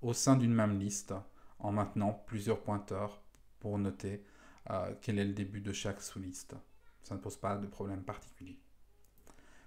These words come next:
Donc on va pouvoir faire du tri fusion en place avec cette fonction splice, ce qui est extrêmement utile. Euh, donc tous les splices typiquement vont plutôt être faits au sein de la même liste,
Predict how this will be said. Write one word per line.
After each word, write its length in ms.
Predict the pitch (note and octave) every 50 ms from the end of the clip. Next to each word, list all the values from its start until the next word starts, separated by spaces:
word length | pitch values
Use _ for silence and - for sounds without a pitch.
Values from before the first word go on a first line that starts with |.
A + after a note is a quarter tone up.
| - - -
Donc 220 | - A2+ A#2+ - C3
on 40 |
va 60 | B2 A#2+
pouvoir 240 | - C3 C3+ C3
faire 140 | B2+ - B2+
du 100 | A#2+ A#2
tri 220 | - - - D#3+ D3
fusion 520 | - - C3 B2 C3 C3+ C#3 D#3 E3 E3 -
en 140 | - A#2+ G#2
place 380 | - - A2+ C3+ E3+ - - A#2
avec 160 | A2 A2 -
cette 160 | - A2 G2+
fonction 340 | - A2 G2+ - - G#2 G2
splice, 560 | - - - G2 G2+ G2+ B2+ - - - - G#2 - - - - - - - - - -
ce 100 | - -
qui 100 | - -
est 100 | G2+ -
extrêmement 420 | G#2 - - - G#2+ G2 G2 G2 G2
utile. 440 | F#2 F2+ - G#2 A#2+ D3 B2+ - - - - - - - - - - -
Euh, 220 | G#2 G#2 G2+ G2+ G2+ - - - -
donc 260 | A#2 A#2 A2+ G#2+ -
tous 120 | - - D3
les 120 | C#3 C3+
splices 320 | C3+ - - C#3 C3+ C3 -
typiquement 360 | - C3+ C3 C3 - C3+ B2
vont 140 | A#2 A#2+ A2
plutôt 260 | - C3 B2+ C3+ C3
être 120 | B2 B2+
faits 140 | - - B2+
au 120 | A#2 A2
sein 280 | G2+ - - - C3 C3
de 40 | B2
la 60 | A#2+
même 200 | A2+ A2+ G#2+ G#2
liste, 380 | G2 G#2+ E3 G3 - - -